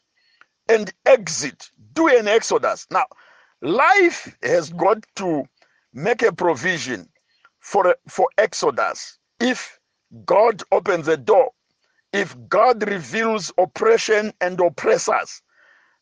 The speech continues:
God always, look at Abraham, the father of faith. He had to leave from inaccurate places. Don't be orthodox.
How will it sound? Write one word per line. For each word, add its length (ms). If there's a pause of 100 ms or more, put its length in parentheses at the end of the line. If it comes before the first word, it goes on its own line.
(220)
God 400 (220)
always, 540 (480)
look 200
at 220
Abraham, 500 (140)
the 80
father 340
of 120
faith. 300 (680)
He 220
had 260
to 100
leave 720 (460)
from 480 (240)
inaccurate 800
places. 680 (260)
Don't 340
be 100 (160)
orthodox. 680